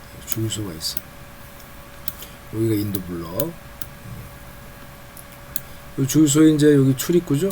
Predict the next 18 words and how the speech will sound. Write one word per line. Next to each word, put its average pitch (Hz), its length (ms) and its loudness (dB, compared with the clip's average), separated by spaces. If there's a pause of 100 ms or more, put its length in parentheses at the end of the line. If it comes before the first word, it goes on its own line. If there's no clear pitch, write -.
(380)
차가 147 340 -2
요렇게 120 380 -2
나가죠. 92 360 -8
요렇게, 85 360 -12 (140)
요렇게 85 260 -14
나가고 - 240 -8 (680)
여기는 127 300 2
이제 107 160 -4 (320)
요렇게 107 220 -8
진입하고, 92 520 -2
어, - 720 -14
여기서 113 220 -2
이제 110 180 -4 (260)
<clears throat> - 600 6
주유를 131 360 4
합니다. 120 500 0
음, 208 60 -2 (960)
그런데 131 420 0